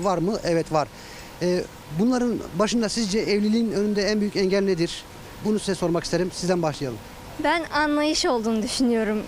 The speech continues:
Speaker 2: <laughs> Bir evlilikte anlayış varsa zaten tüm
Speaker 1: Sürekli
Speaker 2: sorunlar
Speaker 1: hareketli. Evet.
Speaker 2: çözülebilir diye düşünüyorum.
Speaker 1: Yani, e,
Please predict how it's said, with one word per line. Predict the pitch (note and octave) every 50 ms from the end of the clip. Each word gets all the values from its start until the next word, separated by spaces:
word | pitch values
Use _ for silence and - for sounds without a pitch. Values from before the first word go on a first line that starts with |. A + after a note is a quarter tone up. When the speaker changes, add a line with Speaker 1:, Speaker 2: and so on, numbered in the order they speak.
| - -
Speaker 2:
<laughs> | - -
Bir | C4+ C#4+ C#4+ E4 C#4+ A3 C#4+
evlilikte | D4+ D#4 D#4 E4 E4 C#4 - D#4
anlayış | C#4+ D4+ D4+ D4+ D#4+ - D4+ - -
varsa | F4 F4 E4+ E4 - D#4+
zaten | D4+ D#4 D4+ F#4 F4
tüm | E4+ D4
Speaker 1:
Sürekli | C#4+ C#4+ B3
Speaker 2:
sorunlar | A#3 D#4+ D4 C#4+ D4+ E4
Speaker 1:
hareketli. | F#4 G4 G4+ - G#3+
Evet. | A3+ - - - F3 E3+ D3+ - - - -
Speaker 2:
çözülebilir | G#4 D4+ C4+ C4 C#4 G#4 C#4 C#4 C#4 C4+ C4 A#3+ - - - - - - C#4+
diye | B3+ C4 G#3+
düşünüyorum. | A3+ - - B3+ A#3 A#3 A3+ G#3 G3 F#3
Speaker 1:
Yani, | G3+ G#3+ G#3+
e, | A3 G#3+ G#3 G3